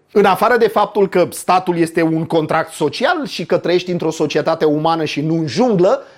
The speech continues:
și că e o convenție prin care tu cedezi anumite așa zise drepturi pentru a câștiga altele, de exemplu, dreptul la o conviețuire pașnică și la siguranța propriei persoane,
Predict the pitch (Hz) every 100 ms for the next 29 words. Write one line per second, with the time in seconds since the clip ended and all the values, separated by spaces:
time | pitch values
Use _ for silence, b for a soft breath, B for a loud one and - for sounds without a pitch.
0 | B - 190 180 139 165 175 165 180 180
1 | 190 196 180 170 160 156 151 143 175 180
2 | 165 180 170 B B - 165 175 185 185
3 | 175 156 165 156 175 156 147 175 175 151
4 | - - 151 139 139 131 - 131 127 220
5 | 262 226 175 - _ B 127 190 156 196
6 | 180 185 156 175 196 190 175 165 165 160
7 | 151 151 165 170 156 165 160 165 156 143
8 | - 165 151 160 139 151 165 151 151 156
9 | 165 151 - 117 - 190 196